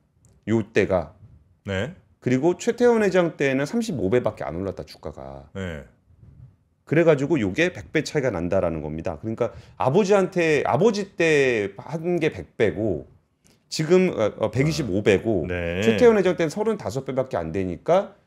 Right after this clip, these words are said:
Speaker 1: 여기에서 최태원 회장 때 기여분이 작으니
Speaker 2: 음.
Speaker 1: 이건 잘못된 것이다라고 지적을 한 겁니다.
Speaker 2: 그러니까 이제 아버지한테 물려받을 때 그 물려받은 거 자체가,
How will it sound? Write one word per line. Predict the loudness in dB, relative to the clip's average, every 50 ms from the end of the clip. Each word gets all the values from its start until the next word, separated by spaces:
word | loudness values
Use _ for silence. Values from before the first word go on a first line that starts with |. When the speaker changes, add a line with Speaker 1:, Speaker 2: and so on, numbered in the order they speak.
| _ _ -2
Speaker 1:
여기에서 | -2 -2 0 0 0 2 2 2 0 -2 -4
최태원 | -4 -6 -6 -2 -2 0 0 0
회장 | -2 -2 -2 -4 -4 -4
때 | -8 -8
기여분이 | -6 -2 -2 -2 -2 -2 -4 -6 -6
작으니 | -8 -8 -8 -6 -2 -2 0 0 0 -2
Speaker 2:
음. | -2 -6 -10 -12 -12 -12 -10 -8 -6
Speaker 1:
이건 | -4 -2 -2
잘못된 | -2 -2 -2 0 0 0 0 0 -2 0
것이다라고 | -2 -4 -4 -2 -2 -2 -2 -2 -4 -6
지적을 | -8 -8 -6 -6 -6 -4 -6
한 | -6 -6
겁니다. | -4 -4 -6 -6 -8 -12 -14 -20 _ _ _ _ _
Speaker 2:
그러니까 | -8 -4 -4 -2 0
이제 | 0 0 0 2
아버지한테 | 2 4 4 4 4 4 2 2 2 2 0 0 -2
물려받을 | -2 0 2 4 4 6 8 8 8 8 6 4 4 2 2 4 2 2 2 2 2 2 0 0 -2 -6 -4
때 | 0 2 2 4 2 2
그 | 0 -4
물려받은 | -2 0 2 2 4 4 4 6 6 4 4 2 0 -2 -2 -2 -2 0
거 | 0 -2 -2
자체가, | -2 -4 -8 -8 -6 -4 -4 0 2 2 2 2 2 0